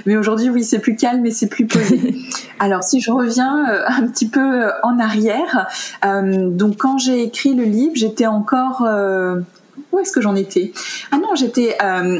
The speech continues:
Speaker 1: j'étais encore en partie à mon compte et, euh, en tant que salariée. Ça a été une période deux mille vingt et un, euh, très énergivore, euh, puisque pour le coup, avec, euh, avec les confinements et la crise sanitaire, bah, mon activité, euh, même si elle était quand même en,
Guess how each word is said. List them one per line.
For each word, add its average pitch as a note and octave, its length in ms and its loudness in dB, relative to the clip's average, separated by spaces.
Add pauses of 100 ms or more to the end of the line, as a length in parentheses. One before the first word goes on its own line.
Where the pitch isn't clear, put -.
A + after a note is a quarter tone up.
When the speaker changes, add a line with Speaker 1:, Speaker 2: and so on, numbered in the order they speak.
(120)
Speaker 1:
j'étais A3 220 0
encore D4 320 0
en C#4 80 0
partie - 500 -2
à B3 80 2
mon A#3 160 0
compte A3+ 420 0 (260)
et, C#4+ 320 2
euh, G#3+ 140 2
en A3 80 0
tant D4 160 0
que D4 60 -2
salariée. A3 560 0 (260)
Ça - 140 0
a - 20 2
été A#3 140 0
une C4+ 160 2
période A#3 580 0
deux G3 100 2
mille G#3+ 220 2
vingt G#3 220 0
et A3+ 40 2
un, B3 160 2
euh, D#3 120 0
très D#4+ 300 -2
énergivore, C4 800 0 (360)
euh, G3 180 0
puisque A3 420 -2
pour A3 200 0
le G#3+ 100 0
coup, D4+ 300 0
avec, G#3+ 420 -2
euh, F3 600 0 (160)
avec G3+ 380 0
les G3 220 2
confinements G#3 640 0
et G#3+ 120 -2
la E3+ 120 0
crise A3 280 -2
sanitaire, G#3+ 600 0
bah, G#3 160 0
mon F#3 180 0
activité, F#3 720 0
euh, F3+ 140 0
même F#3+ 180 0
si - 180 0
elle G#3 100 2
était G3+ 200 -2
quand A3+ 120 -2
même G#3+ 160 2
en, E3 280 -2